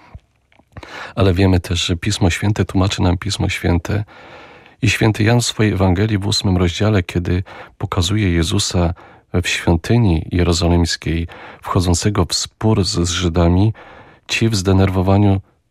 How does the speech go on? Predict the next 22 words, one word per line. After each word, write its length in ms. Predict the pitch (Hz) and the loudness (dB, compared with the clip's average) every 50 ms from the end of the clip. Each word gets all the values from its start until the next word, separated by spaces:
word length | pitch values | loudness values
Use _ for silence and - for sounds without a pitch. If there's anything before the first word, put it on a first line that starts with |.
| _ - | _ -8
przezywają 640 | - - 101 92 85 98 92 90 98 98 92 90 87 | -4 -2 0 0 0 0 0 2 2 2 2 2 0
go: 180 | 82 85 82 | 0 -2 -4
„Ty 200 | - - - 95 | -4 -4 -2 0
jesteś 480 | 90 87 85 - - 82 78 - - - - - _ _ - | 0 0 0 -2 -4 -6 -6 -6 -8 -10 -12 -18 _ _ -10
Samarytaninem”, 1000 | - - - 90 90 90 85 87 80 - - 87 92 90 82 76 73 71 80 87 - _ _ _ _ _ _ | -6 -2 0 2 2 2 2 2 0 0 0 2 2 2 2 2 0 -2 -4 -6 -8 _ _ _ _ _ _
myśląc, 340 | - 85 - - - 82 78 | -2 -2 -2 0 0 -2 0
że 100 | 76 85 | 0 0
mu 120 | 85 85 | 0 0
zrobią 360 | 80 - - 80 82 87 85 85 | 0 -2 -4 -4 -2 -2 -4 -4
krzywdę, 500 | - - - 101 90 87 87 85 82 85 - - - - _ _ _ _ | -4 -4 -4 -4 -4 -2 -2 -4 -4 -4 -6 -12 -20 -20 _ _ _ _
a 60 | - 87 | -4 0
dla 160 | 87 90 92 | 2 2 2
nas 180 | 92 87 - | 2 2 0
te 120 | - - 87 | -2 -4 -6
słowa 420 | - - 95 90 90 90 87 87 - - - - _ _ - | -4 -2 0 0 2 2 0 -2 -2 -6 -14 -20 _ _ -12
to 100 | - - | -10 -8
są 160 | - - 87 | -6 -4 -4
rzeczywiście 500 | 85 82 - - - - - - - - | -6 -6 -8 -8 -8 -8 -8 -6 -6 -6
komentarzem 640 | - - 87 90 87 82 - 90 85 82 85 82 | -4 0 0 2 2 0 0 0 -2 0 0 -2
do 100 | 78 80 | -2 -2
dzisiejszej 600 | 78 82 82 - - 90 87 - - - 78 - | -4 -4 -4 -4 -2 -2 -2 -2 -4 -4 -4 -4
Ewangelii, 580 | 85 82 82 78 78 - - 98 101 - - | -4 -4 -4 -4 -6 -6 -6 -6 -6 -8 -10